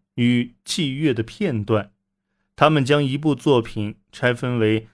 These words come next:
几个具有对比效果的乐章，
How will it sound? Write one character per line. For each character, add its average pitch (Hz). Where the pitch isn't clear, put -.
几 113
个 139
具 -
有 139
对 196
比 110
效 151
果 117
的 98
乐 135
章， 147